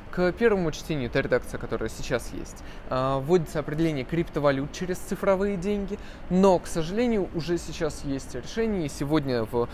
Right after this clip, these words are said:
Общественной палате на нулевом чтении разработчик законопроекта его подтвердил,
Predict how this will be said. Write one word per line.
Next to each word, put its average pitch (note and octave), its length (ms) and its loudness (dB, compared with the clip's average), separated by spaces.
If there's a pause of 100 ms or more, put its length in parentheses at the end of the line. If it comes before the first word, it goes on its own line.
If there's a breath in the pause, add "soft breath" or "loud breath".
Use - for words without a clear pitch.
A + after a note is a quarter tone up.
(160 loud breath)
Общественной C3+ 540 2
палате A#2+ 360 2
на A2+ 120 -2
нулевом A#2 360 -2
чтении A2+ 400 -4
разработчик A#2+ 580 0
законопроекта G#2+ 640 -6
его G2 180 -6 (140)
подтвердил, B2 720 0